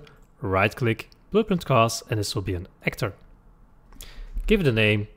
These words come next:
let's say switch or something like that, or a light switch. Then we will need two things. First of all, let's select a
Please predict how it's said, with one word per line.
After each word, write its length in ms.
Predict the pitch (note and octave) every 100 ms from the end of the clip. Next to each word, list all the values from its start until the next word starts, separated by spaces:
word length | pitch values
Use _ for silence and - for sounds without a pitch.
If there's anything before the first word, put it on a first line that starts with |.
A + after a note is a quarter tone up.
| - -
let's 260 | A2 G2 -
say 320 | A2+ F#2 F2+ - - - - -
switch 520 | - - F3+ - - -
or 80 |
something 400 | G2+ - F2+ F#2+
like 180 | F#2 F#2+
that, 240 | C3+ F3 -
or 140 | G#2
a 40 | F2+
light 240 | F2+ G2+
switch. 460 | - A2 - - - - - - - _ - - - - _ _ _ - _ _ - - C#3
Then 240 | E3 G2 -
we 180 | B2 A2+
will 80 | A2+
need 200 | C3 C#3+
two 280 | - - F#3
things. 460 | - - - - - - _ - - - - -
First 320 | - E3+ F#3 D3
of 100 | G#2+
all, 240 | G#2 - - -
let's 300 | A2+ A2 - -
select 540 | - A2 G2 F#2 - -
a 160 | G2